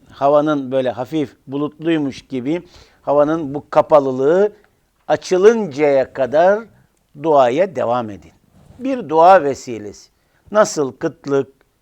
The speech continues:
yağmursuzluk, yokluk bir dua vesilesi ise güneş ve ay tutulması da bu noktada bir dua vesilesidir. Aleyhissalatü vesselam Efendimiz, e, çünkü bu gibi hadiseler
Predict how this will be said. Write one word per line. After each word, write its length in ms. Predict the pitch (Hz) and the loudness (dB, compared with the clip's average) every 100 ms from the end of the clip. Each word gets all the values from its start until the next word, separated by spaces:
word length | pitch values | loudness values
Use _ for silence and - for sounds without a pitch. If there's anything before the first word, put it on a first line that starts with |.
| - | -2
yağmursuzluk, 1040 | 151 151 143 135 - 135 117 123 135 - | 4 4 4 -4 -8 -10 -8 -6 -8 -6
yokluk 560 | 139 151 151 139 135 - | -2 -2 -2 -8 -8 -6
bir 240 | 151 135 - _ _ 123 | -6 -6 -8 _ _ -10
dua 360 | 160 170 190 165 | -2 6 8 6
vesilesi 640 | 143 - 135 123 110 120 | 0 -4 -6 -6 -8 -12
ise 440 | 104 156 170 185 - _ _ _ _ - | -10 0 0 0 -6 _ _ _ _ -8
güneş 520 | 151 151 170 170 - | -4 0 -2 -4 -6
ve 120 | 139 | -2
ay 400 | 143 160 151 131 | 4 6 4 -2
tutulması 680 | 143 127 131 120 113 - 107 | -12 -8 -6 -6 -8 -10 -4
da 240 | 139 175 165 - - _ _ | -2 -2 -4 -16 -20 _ _
bu 500 | 151 143 175 160 127 | -18 -6 -2 -2 -2
noktada 680 | 131 131 - 123 113 156 139 | -4 -4 -4 -6 -2 -2 -2
bir 320 | 139 175 135 | -4 -4 -6
dua 460 | 120 117 139 165 - | -8 2 4 4 0
vesilesidir. 1000 | 135 123 - 123 117 110 - 107 143 170 _ _ _ | -8 -10 -8 -6 -4 -6 -10 -8 -8 -8 _ _ _
Aleyhissalatü 680 | - 143 151 - 135 147 143 | -2 0 0 0 2 2 0
vesselam 300 | 123 - 123 | -6 -4 -4
Efendimiz, 500 | 110 113 131 165 156 _ _ _ _ | -4 -8 -6 -8 -10 _ _ _ _
e, 240 | 123 120 113 | -10 -8 -10
çünkü 560 | - 196 196 196 151 | -8 -6 -6 -8 -6
bu 120 | 170 | -6
gibi 320 | 185 202 170 120 | -4 -4 -2 -2
hadiseler 840 | 101 143 135 131 - 131 156 | 4 6 6 0 -4 -2 0